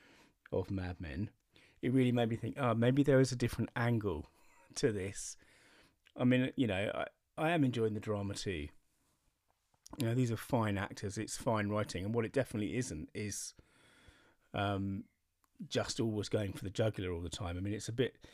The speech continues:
I guess it's a bit like Breaking Bad in that way, where, you know, there is something building slowly, and, uh, I don't know, we'll see. I mean, like I say, there's an awful lot of people who I,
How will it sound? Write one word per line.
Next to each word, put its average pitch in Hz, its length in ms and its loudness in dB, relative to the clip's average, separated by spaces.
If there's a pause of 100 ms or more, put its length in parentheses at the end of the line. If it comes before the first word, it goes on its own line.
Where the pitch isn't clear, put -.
(360)
I 120 60 0
guess 254 260 0
it's 170 80 -2
a 143 40 2
bit 151 180 0
like 104 220 -2
Breaking 104 360 0
Bad 92 460 -2 (240)
in 98 140 0
that 101 160 -2
way, 80 360 -4 (1400)
where, 104 240 0
you 104 140 -2
know, 90 160 -2
there 95 180 -4
is 98 100 -6
something 104 500 -4 (1000)
building 104 540 -2
slowly, 92 640 -4 (280)
and, 90 480 -4 (140)
uh, 92 160 -4 (880)
I 117 80 0
don't 123 140 0
know, 156 200 0
we'll 107 180 -2
see. 139 340 2
I 92 60 0
mean, 110 140 0
like 117 200 2
I 123 60 2
say, 107 280 4
there's 98 220 0
an 104 120 0
awful 117 340 0
lot 101 100 2
of - 80 0
people 104 460 -4
who 98 260 0
I, 98 160 0